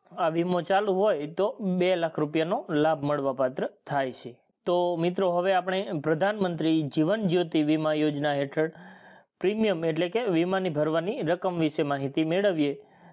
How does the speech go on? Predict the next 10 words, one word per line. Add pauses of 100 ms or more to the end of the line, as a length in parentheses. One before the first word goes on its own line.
(120)
તો
વાર્ષિક
પ્રીમિયમ
ફક્ત
ત્રણસો
ને (140)
ત્રીસ
રૂપિયા
ભરવાનું
છે